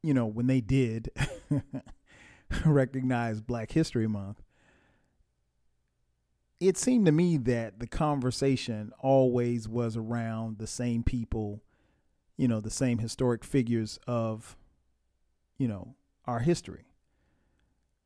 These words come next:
Martin Luther King, uh, Harriet Tubman, Sojourner Truth, uh, you know,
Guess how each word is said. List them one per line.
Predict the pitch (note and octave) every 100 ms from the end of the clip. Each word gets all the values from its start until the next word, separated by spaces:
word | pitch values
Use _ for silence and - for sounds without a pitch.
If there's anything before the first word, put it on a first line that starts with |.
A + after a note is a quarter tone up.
| _ _ -
Martin | A#2 G#2+
Luther | G2+ G2+
King, | G#2 E3 D#3+ D#3 D3+ D3 C#3+ C3+ - - _ _ _ _ _ _ _
uh, | A#2+ A2 F#2+ - - - _ _ _ _ _
Harriet | A#2+ C3 A2+ F#2
Tubman, | - D#3 C#3 C#3 C3
Sojourner | B2+ A2+ A2 G2+ E2+
Truth, | - - C#3+ C3 A#2+ - - _ _ _ _ _ _ _
uh, | - A2+ G#2 F#2+ F2 E2 D#2+ D#2 _ _ _ _ _ _ -
you | C#3+
know, | G2 F2